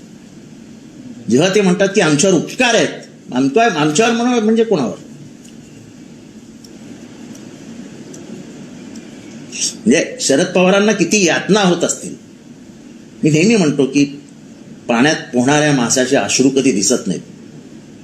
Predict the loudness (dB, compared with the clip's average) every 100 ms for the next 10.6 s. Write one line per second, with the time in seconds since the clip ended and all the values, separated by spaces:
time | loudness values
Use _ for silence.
0 | -18 -6 0 0 2 2 2 2 4 4
1 | 4 2 -2 -8 -18 -20 -20 -20 -20 -14
2 | -2 0 0 0 0 0 2 2 4 4
3 | 4 2 0 -4 -14 -20 -20 -20 -20 -8
4 | -2 -2 0 -2 0 -2 0 0 0 0
5 | 2 2 0 -4 -16 -20 -20 -20 -20 -20
6 | -20 -20 -20 -20 -20 -20 -20 -20 -20 -20
7 | -20 -10 -2 2 4 4 2 4 4 4
8 | 2 2 2 2 2 2 0 -8 -18 -20
9 | -20 -20 -10 0 2 2 2 4 4 4
10 | 2 2 2 2 2 -4